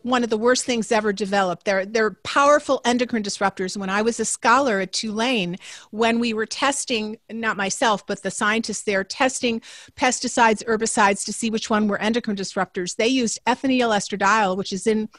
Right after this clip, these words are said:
oral contraceptives, as their control because it is a hormone disruptor. So they would check, like, the chemicals in lipstick against ethinyl estradiol that's given to women as a birth control.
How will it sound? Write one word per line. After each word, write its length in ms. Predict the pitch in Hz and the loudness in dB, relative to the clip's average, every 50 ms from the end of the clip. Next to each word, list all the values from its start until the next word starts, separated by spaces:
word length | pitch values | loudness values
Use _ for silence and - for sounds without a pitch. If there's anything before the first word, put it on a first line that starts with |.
| _ _ _ - | _ _ _ -2
oral 200 | 240 226 202 202 | 0 2 2 2
contraceptives, 960 | - - 214 196 190 - 185 - - 226 226 - - 202 190 185 180 - - - - - _ _ _ - - - | 0 -2 -4 -4 -4 -4 -8 -4 0 0 -2 0 0 -2 -2 -2 -4 -6 -10 -14 -20 -20 _ _ _ -4 0 0
as 140 | 247 240 - | 0 -2 2
their 180 | - 240 220 - | 2 2 2 2
control 580 | - 220 196 - - 254 240 196 151 139 - _ | -2 -6 -6 -2 0 2 2 2 0 -2 -6 _
because 380 | - 240 - - 262 226 - - | -8 -6 0 2 2 2 2 0
it 260 | - - 269 254 - - | -2 0 0 0 0 2
is 220 | 269 262 240 - | 0 0 2 2
a 60 | 226 | 0
hormone 340 | 190 240 247 240 233 208 190 | 0 2 0 2 2 0 0
disruptor. 540 | 185 180 - - 185 170 - - 135 - - | -2 -4 -4 -4 -4 -6 -6 -6 -14 -12 -10
So 180 | - - 247 | -2 0 2
they 100 | 247 233 | 2 2
would 140 | 240 247 233 | 0 -2 -4
check, 500 | - - - 339 339 254 226 - _ - _ - - - _ _ _ - | -4 0 4 6 6 6 4 2 _ -20 _ -20 -20 -20 _ _ _ -4
like, 220 | 226 220 214 _ _ - | -4 -4 -4 _ _ -4
the 80 | 226 | -4
chemicals 500 | 220 - 269 240 247 240 - 240 220 - | -2 0 0 0 0 0 0 0 0 0
in 100 | 220 208 | -2 0
lipstick 400 | 247 320 330 - - - 202 - | 0 0 0 -2 -4 -4 -4 -2
against 540 | 214 208 202 240 220 220 226 - - - _ _ _ _ _ - | -2 0 2 2 2 2 0 -4 -6 -8 _ _ _ _ _ -2
ethinyl 380 | 254 247 - 269 254 247 240 233 | -2 -2 0 0 0 0 0 0
estradiol 600 | 220 220 - - 233 214 220 226 302 311 247 220 | 0 -2 -2 -4 -2 2 2 4 4 4 2 2
that's 240 | 214 220 220 - - - 185 | 0 0 -2 -2 -10 -10 -4
given 420 | 170 226 277 311 320 277 247 247 240 | 0 2 4 4 4 4 2 2 2
to 120 | - 254 | 0 -2
women 380 | 208 214 262 302 294 240 220 214 | 0 0 0 2 2 2 2 0
as 120 | 208 208 | 0 0
a 40 | 226 | -2
birth 260 | 190 240 262 302 - | 0 2 0 0 0
control. 500 | - 254 226 - - 180 160 147 107 - | -4 -6 -6 -2 0 0 0 0 -2 -8